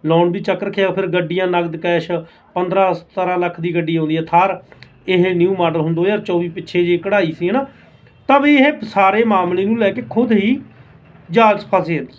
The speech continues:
ਉਹ ਤੋਂ ਬਾਅਦ ਵਿਜੀਲੈਂਸ ਬਣੀ ਹੋਈ ਜੋ ਜਾਂਚ ਕਰਦੇ ਆ ਤੇ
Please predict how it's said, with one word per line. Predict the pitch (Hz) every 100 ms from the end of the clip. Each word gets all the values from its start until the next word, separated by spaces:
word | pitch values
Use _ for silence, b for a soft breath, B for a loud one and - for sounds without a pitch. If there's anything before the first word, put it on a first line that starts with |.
| _ _ _ _
ਉਹ | 226 220
ਤੋਂ |
ਬਾਅਦ | 196 202
ਵਿਜੀਲੈਂਸ | 175 180 202 202 165
ਬਣੀ | 165 165
ਹੋਈ | 165
ਜੋ | 165
ਜਾਂਚ | 156 156 156
ਕਰਦੇ | - 170 160 180
ਆ | 170 B B B
ਤੇ | _